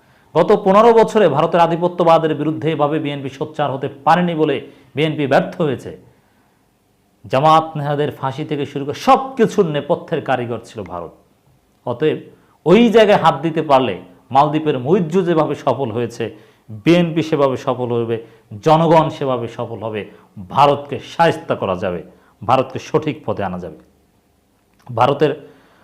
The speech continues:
আধিপত্যের বিরুদ্ধে বিএনপির আন্দোলন চলবে বলে উল্লেখ করে বিএনপির চেয়ারপারসন উপদেষ্টা জয়নুল আবেদিন ফারুক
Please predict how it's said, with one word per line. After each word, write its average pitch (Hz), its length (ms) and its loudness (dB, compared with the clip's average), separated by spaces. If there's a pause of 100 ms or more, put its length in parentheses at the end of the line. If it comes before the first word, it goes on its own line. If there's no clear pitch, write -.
(340)
আধিপত্যের 170 600 2
বিরুদ্ধে 151 500 2
বিএনপির 135 460 -2
আন্দোলন 127 520 -4
চলবে 120 600 -2
বলে 113 200 -4
উল্লেখ 117 280 -4
করে 113 180 -6
বিএনপির 107 520 -8 (340)
চেয়ারপারসন 117 440 -2
উপদেষ্টা 117 420 -8
জয়নুল 117 300 -6
আবেদিন 110 300 -6
ফারুক 101 500 -6